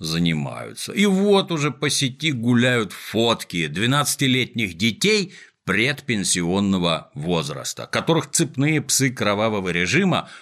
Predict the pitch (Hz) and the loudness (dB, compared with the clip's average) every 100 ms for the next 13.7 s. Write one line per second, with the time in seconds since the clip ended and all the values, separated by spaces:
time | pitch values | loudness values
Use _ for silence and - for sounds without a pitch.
0 | - 82 98 87 - 123 131 - _ 80 | -8 0 0 0 0 -2 -2 -4 _ -2
1 | 87 - - 87 82 73 65 52 - - | 0 0 0 0 0 -6 -10 -12 -16 -20
2 | - _ - - - - - - - - | -20 _ -16 -12 -8 -8 -8 -12 -18 -6
3 | - - 214 202 175 156 151 170 165 147 | 0 4 4 4 2 2 2 2 4 4
4 | 156 196 190 127 85 - - 139 - - | 4 2 2 0 0 -4 -2 0 0 0
5 | 202 135 143 117 107 107 110 208 - 87 | 0 4 4 4 2 0 0 0 2 -2
6 | 78 - - 104 135 135 147 147 180 151 | -4 -8 -2 4 6 6 2 0 -2 -2
7 | - 113 101 117 - 135 143 147 - 120 | 0 2 2 2 2 2 2 0 0 -2
8 | 101 139 190 190 - _ - 110 123 143 | 0 2 2 0 -4 _ 0 2 4 4
9 | 185 - 104 80 73 - - 110 123 131 | 2 2 0 -2 -6 -8 2 4 4 2
10 | 120 - 139 120 127 165 160 156 143 131 | -2 0 2 2 4 2 2 0 0 0
11 | 110 110 110 101 80 69 - - 53 - | 0 2 2 2 0 -2 -6 -8 -10 -16
12 | - - - - - 160 240 190 98 82 | -20 -20 -20 -16 -2 2 4 2 -2 -4
13 | 73 87 - - 107 135 147 | -4 -4 -4 0 4 4 2